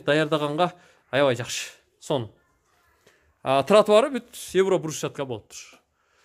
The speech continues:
Коммуникациясын өзүңүздөр көрдүңүздөр да. Бүт шаардагы сиздер күткөн коммуникациянын баары центральный бар. Жакса сүйлөшүңүздөр эми. Аракет кыла бериңиздер. Үйдүн сыртын да жакшы жасаптыр, ички ремонтун да жакшы жасаптыр, проект да жакшы экен.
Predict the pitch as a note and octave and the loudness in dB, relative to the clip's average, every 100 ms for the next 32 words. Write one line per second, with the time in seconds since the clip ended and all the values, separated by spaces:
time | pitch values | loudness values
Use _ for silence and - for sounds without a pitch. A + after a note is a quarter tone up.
0 | _ G3+ C4 C#4+ D4 C#4 C#4+ C4 C#4+ C#4 | _ 2 4 6 6 6 2 2 -2 -2
1 | C4+ C4 B3+ B3 A3+ F3+ D#3 B2+ A#2+ A3+ | 0 0 4 2 0 -4 -4 -6 -2 0
2 | C#4+ - A#3 A#3 A3+ A#3 A3 G#3+ G#3 A#3+ | 0 2 2 4 2 0 -2 -4 2 2
3 | - G#3+ - B3 G3 G#3+ G#3+ G3+ G3+ - | 2 -6 0 0 2 0 0 0 0 2
4 | F#3+ E3 C#3+ A3 C#4 B3+ A3 G#3 A3 G3+ | -2 0 4 6 6 2 -4 2 4 4
5 | E3 C#3 G3+ B3+ - _ _ _ E3+ F#3 | 0 0 0 0 -10 _ _ _ -4 -2
6 | A#3+ G#3+ G#3+ G#3 G#3+ G3+ C#4 C4 C3+ - | -2 -4 -2 -2 -2 -2 -2 -2 -4 -14
7 | _ - - _ _ C#3+ F3+ G#3 A3+ G#3 | _ -20 -20 _ _ 0 2 2 0 4
8 | A3+ B3+ C#4+ A3+ E3 - _ _ _ - | 4 4 0 -2 -4 -8 _ _ _ -8
9 | G#3 A3 G3+ G#3 F#3 C4 C4 B3 A3 - | -6 -4 -2 -2 -2 2 2 2 0 -4
10 | G#3+ G#3+ G3 F#3+ F#3 A#3 F3 E3+ F3 B3 | -4 -4 -4 -6 -6 -2 0 0 0 -2
11 | C4 B3 A#3+ - A3+ A3+ G3 G#3 - D#3 | -2 0 -2 -2 -6 -4 -4 -8 -2 0
12 | E3+ B3 - B3 A3+ G3 G#3+ G#3+ | 2 2 0 0 -2 -4 -6 -6